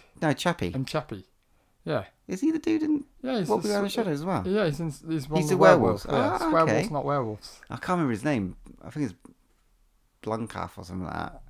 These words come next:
Speaker 1: I don't
Speaker 2: That's
Speaker 1: know.
Speaker 2: Blomkamp is the, um,
Speaker 1: Is the character's name.
Speaker 2: director.
Speaker 1: Ah, okay.
Speaker 2: Neil Blomkamp.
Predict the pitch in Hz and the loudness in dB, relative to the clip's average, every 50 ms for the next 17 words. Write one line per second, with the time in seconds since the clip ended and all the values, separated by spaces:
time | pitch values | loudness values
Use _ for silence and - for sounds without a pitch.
0 | - - - - 107 98 82 64 62 69 101 143 151 156 147 - 143 123 110 - | -20 -12 -4 -2 0 0 0 -2 -4 -6 -4 -4 -2 -2 -2 -4 -4 -4 -4 -4
1 | 123 107 110 117 110 110 107 104 107 107 104 101 104 104 110 101 - 101 92 92 | -8 -10 -8 -8 -8 -6 -6 -6 -4 -4 -4 -4 -4 -6 -6 -6 -2 -2 -2 -2
2 | 87 92 101 - 113 113 131 - - - - 95 90 - - - _ _ _ _ | -2 -6 -6 -4 -2 -2 -2 -4 -6 -10 -12 -12 -12 -14 -20 -20 _ _ _ _
3 | - 80 82 80 78 78 80 - - 80 - 127 131 117 107 104 131 117 104 - | -8 -6 -4 -4 -2 -4 -4 -6 -8 -6 -4 -4 -4 -4 -4 -6 -8 -10 -10 -10
4 | - - 95 92 | -10 -12 -12 -12